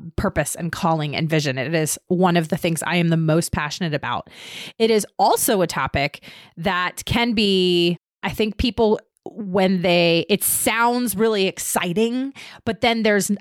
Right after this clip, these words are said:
a lot, not a lot of meat or, like, nuts and bolts. And it becomes this just pie in the sky, like, "Let's talk about our purpose and our vision and our calling." And, like, let's, like,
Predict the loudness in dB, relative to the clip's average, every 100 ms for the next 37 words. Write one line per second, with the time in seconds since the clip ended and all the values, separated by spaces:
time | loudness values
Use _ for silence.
0 | -2 0 2 2 2 2 0 0 0 2
1 | 2 2 2 2 -2 -2 -2 -2 -4 -4
2 | -4 -4 -12 -2 0 2 0 _ 2 2
3 | 2 2 2 4 2 0 0 0 2 0
4 | 2 2 2 0 0 0 -2 -2 0 0
5 | -4 -8 _ _ -8 -2 0 2 0 0
6 | -2 0 0 2 2 2 0 0 0 0
7 | -2 -2 -2 0 0 0 2 0 2 0
8 | 2 2 2 2 2 4 4 2 2 2
9 | 2 0 0 0 2 2 2 0 -2 -2
10 | -2 -4 -16 -14 -14 -6 0 0 2 0
11 | 0 -4 -4 -2 -2